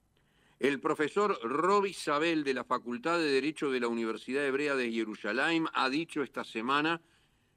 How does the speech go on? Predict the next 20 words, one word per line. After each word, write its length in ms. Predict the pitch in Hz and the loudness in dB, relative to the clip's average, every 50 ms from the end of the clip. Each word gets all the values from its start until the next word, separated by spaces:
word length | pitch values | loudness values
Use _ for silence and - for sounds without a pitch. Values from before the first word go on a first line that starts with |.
| _ - | _ -8
que 100 | - 123 | -8 -6
si 180 | - - 131 | -2 0 0
los 160 | 123 135 123 | 0 0 0
procedimientos 1000 | - - 135 131 - - 139 135 135 135 139 160 190 208 220 226 202 - 196 156 | -2 -4 -4 -4 -2 0 0 0 0 0 0 0 2 2 0 -2 -2 -2 0 0
de 120 | 139 147 139 | 0 0 0
la 160 | 139 131 123 | 0 0 -2
Corte 420 | - - 180 196 190 160 160 143 | -2 -2 0 0 0 -2 -4 -6
fuesen 460 | - - - 165 175 160 - 165 143 131 | -6 -6 -4 -2 -2 -2 -2 -4 -6 -6
estrictamente 1040 | 113 - - - - 226 311 - - - - 127 117 120 120 120 120 107 - 107 | -6 -10 -10 -6 -4 -4 -4 -4 -6 -8 -8 -6 -4 -4 -4 -4 -4 -4 -4 -4
legales, 600 | 101 101 98 95 98 98 95 95 107 127 - - - _ _ _ _ _ _ _ _ - | -4 -2 -2 -2 -2 -2 -2 -2 -4 -6 -6 -10 -16 _ _ _ _ _ _ _ _ -6
no 80 | 127 135 | -4 -4
hay 100 | 139 - | -4 -2
forma 340 | - 175 175 165 160 147 | 2 2 4 4 4 4
alguna 380 | 143 135 135 147 170 165 143 127 | 2 2 2 2 2 2 2 2
de 100 | 117 110 | 2 0
acusar 380 | 107 87 98 101 - 110 104 104 | 0 -2 -6 -8 -6 -4 -4 -4
a 40 | |
Israel 360 | 104 95 - 104 98 98 101 101 | -4 -4 -4 -4 -4 -4 -4 -4
de 100 | 98 - | -6 -6
genocidio. 680 | - 98 95 95 101 - - 95 90 90 85 85 87 | -6 -6 -6 -8 -10 -12 -12 -14 -12 -12 -12 -12 -14